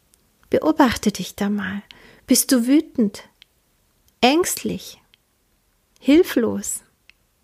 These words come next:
im Streit mit irgendjemand deswegen oder gleich mit allem im Krieg?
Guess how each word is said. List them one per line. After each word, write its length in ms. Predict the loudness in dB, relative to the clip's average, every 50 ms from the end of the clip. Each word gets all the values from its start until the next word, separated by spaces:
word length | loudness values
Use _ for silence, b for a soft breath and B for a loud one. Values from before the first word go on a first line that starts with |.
| _ _ _ _ _ _ -20 -20 -20 _
im 200 | _ 2 2 4
Streit 600 | 2 0 -4 -2 0 2 2 4 4 2 2 4
mit 180 | 2 2 4 2
irgendjemand 960 | 0 0 2 2 2 2 2 0 0 0 -2 -4 -4 -6 -6 -8 -8 -8 -8
deswegen 560 | -6 -6 -6 -6 -4 -4 -4 -2 -2 -4 -4
oder 200 | -2 -2 -4 -4
gleich 340 | -2 -2 -2 -2 -2 0 0
mit 180 | 0 0 0 0
allem 340 | 0 2 2 2 2 4
im 160 | 4 4 2 0
Krieg? 460 | 0 -2 -2 -2 -2 -4 -6 -10